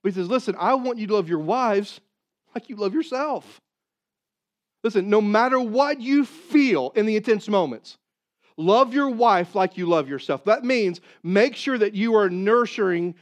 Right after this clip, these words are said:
and showing nourishment to your wives. You need to make sure that you're feeding into your wife whatever she needs to help her grow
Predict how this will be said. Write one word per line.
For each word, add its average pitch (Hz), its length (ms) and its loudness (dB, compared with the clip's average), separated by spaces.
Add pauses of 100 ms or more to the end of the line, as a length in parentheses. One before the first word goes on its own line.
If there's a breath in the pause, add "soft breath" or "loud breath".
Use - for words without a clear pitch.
(180 soft breath)
and 185 540 -2
showing 180 420 0
nourishment 202 500 -2
to 202 100 -8
your 185 80 -2
wives. 165 260 0 (220 loud breath)
You 214 180 0
need 294 140 0
to 277 40 0
make 254 200 0
sure 254 180 -4
that 185 140 2
you're 214 160 -4
feeding 247 560 -4
into 220 280 0
your 190 220 0
wife 185 380 0 (180 soft breath)
whatever 226 560 2
she 277 240 -4
needs 214 280 0
to 202 60 -2
help 190 220 2
her 196 100 0
grow 165 380 0